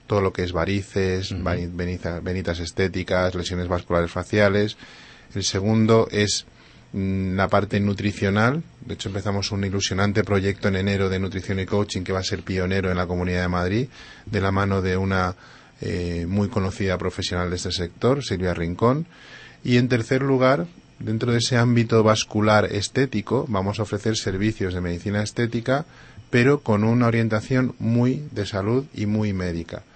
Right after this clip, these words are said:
Speaker 1: Eh, de tal manera que, eh, vamos a ofrecer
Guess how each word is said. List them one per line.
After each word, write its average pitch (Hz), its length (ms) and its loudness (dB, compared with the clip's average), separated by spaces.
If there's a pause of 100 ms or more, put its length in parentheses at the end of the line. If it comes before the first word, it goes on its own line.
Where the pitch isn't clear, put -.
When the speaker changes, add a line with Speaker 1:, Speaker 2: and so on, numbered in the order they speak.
(380)
Speaker 1:
Eh, 98 360 -12
de 95 120 -8
tal 98 160 -4
manera 104 380 0
que, 101 280 0 (420)
eh, 92 220 -6 (460)
vamos 107 340 2
a 113 40 0
ofrecer 107 400 0